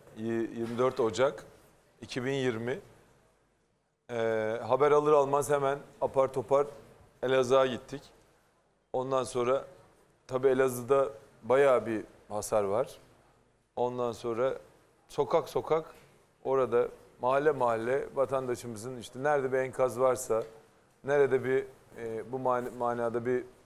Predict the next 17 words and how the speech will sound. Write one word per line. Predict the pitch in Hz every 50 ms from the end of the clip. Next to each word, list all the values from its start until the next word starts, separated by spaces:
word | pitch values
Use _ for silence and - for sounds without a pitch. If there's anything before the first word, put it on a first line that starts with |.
| _ - 131
mağduriyet | 127 127 131 127 123 123 139 135 131 135 127
varsa | 135 131 117 - - - 143 175 196 - - - - _ _ _ _ _ _ _ -
her | 147 156 156
yere | 139 127 123 139 165
gittik, | 160 175 165 - - 127 123 - - - - -
ilçelerine | 139 139 127 - 151 143 143 143 139 139
gittik. | 131 123 110 - 113 98
İlçeler | 120 120 117 - 139 131 131 127 123 120
de | 123
etkilendi. | 113 - - 107 101 101 95 95 92 110 131 - - - _ _ _ _ - _ _
Malatya'mız | - 120 123 131 131 131 - 131 127 127 123 107 - - - - - - 117
yine | 117 117 120 120
o | 113 113
zaman | 107 117 117 113 113 113 117 123 - - _ _ _ _ _ -
depremden | 113 110 110 - 120 120 117 117 117
etkilenen | 113 110 - - - 113 113 113 113 113 113 113 110 - _ _ _ 87 85 - 90
ilimizdi. | 110 - 120 117 120 117 98 87 90 110 131